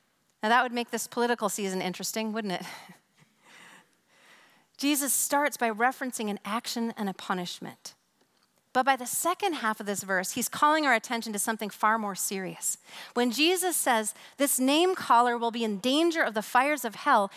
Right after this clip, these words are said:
he's not talking about punishment. He's talking about what is happening in the heart of that person, in that person's soul. Jesus is saying, if you find yourself going there,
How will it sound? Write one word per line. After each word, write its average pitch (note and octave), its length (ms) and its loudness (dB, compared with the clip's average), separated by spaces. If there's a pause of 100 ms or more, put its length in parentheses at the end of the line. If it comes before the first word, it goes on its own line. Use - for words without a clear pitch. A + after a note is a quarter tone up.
(140)
he's D4+ 240 -2
not D#4+ 300 4
talking D#4+ 420 2
about G#3 280 2
punishment. C#4 540 -2
He's B3+ 180 -4
talking C#4+ 340 -4
about A3+ 220 0
what A#3 260 -2
is B3 200 -4
happening A#3+ 640 -2
in G3 180 -4
the F#3 60 -4
heart A3 460 -4
of F#3 140 -12
that F3 220 -4
person, F3 440 -10
in G#3 140 -6
that G#3 160 -4
person's G#3+ 460 -8
soul. F3 520 -10 (640)
Jesus D4 460 0
is B3+ 120 0
saying, C4 340 2
if G3+ 100 -10
you A#3 80 -4
find E4 360 4
yourself C4+ 460 0
going A#3+ 320 0
there, A3 320 2